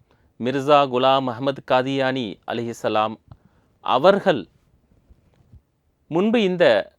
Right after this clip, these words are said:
விஷயம் வைக்கப்பட்ட பொழுது, அன்னார் கூறுகின்றார்கள், "இது மஹதிக்கான அடையாளமாக இருக்கின்றது, ஆகையால் இது வெளிப்படும்" என்கின்ற விஷயத்தை முன்வைக்கின்றார்கள்.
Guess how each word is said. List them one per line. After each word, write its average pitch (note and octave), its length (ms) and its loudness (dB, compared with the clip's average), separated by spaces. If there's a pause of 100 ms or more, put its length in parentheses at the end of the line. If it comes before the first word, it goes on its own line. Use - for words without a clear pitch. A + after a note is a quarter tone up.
(380)
விஷயம் C#3 400 -2
வைக்கப்பட்ட B2 520 -2
பொழுது, C#3+ 540 -2 (580)
அன்னார் F3+ 500 2 (480)
கூறுகின்றார்கள், F3+ 840 2 (1080)
"இது F#3 300 0
மஹதிக்கான F3+ 560 2
அடையாளமாக F3 1080 2 (340)
இருக்கின்றது, C#3 800 -4 (920)
ஆகையால் D#3+ 640 0
இது D#3+ 200 -4
வெளிப்படும்" D#3+ 600 0
என்கின்ற C#3 440 -4
விஷயத்தை A#2+ 420 -6
முன்வைக்கின்றார்கள். G2+ 760 -6